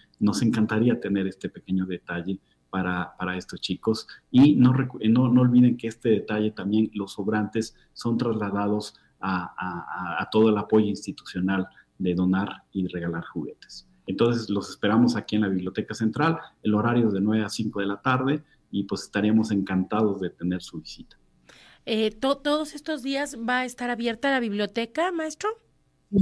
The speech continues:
Speaker 1: todos estos días va a estar abierta. Eh, ciertamente ya la mayoría de bibliotecarios se va de
Speaker 2: Ujú.
Speaker 1: descanso por el vacacional, pero están, eh, gente que nos va a apoyar en ese sentido.
Speaker 2: Perfecto. Entonces,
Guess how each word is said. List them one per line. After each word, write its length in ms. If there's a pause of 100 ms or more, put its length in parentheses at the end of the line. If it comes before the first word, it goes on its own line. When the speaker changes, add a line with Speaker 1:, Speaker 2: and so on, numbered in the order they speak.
(220)
Speaker 1:
todos 240
estos 220
días 240
va 60
a 40
estar 200
abierta. 600
Eh, 180
ciertamente 920
ya 180
la 100
mayoría 340
de 100
bibliotecarios 640
se 80
va 240 (320)
de 80
Speaker 2:
Ujú. 60
Speaker 1:
descanso 540
por 160
el 80 (1120)
vacacional, 500 (220)
pero 180
están, 440
eh, 240
gente 280
que 80
nos 160
va 60
a 20
apoyar 320
en 120
ese 300
sentido. 260 (560)
Speaker 2:
Perfecto. 720
Entonces, 580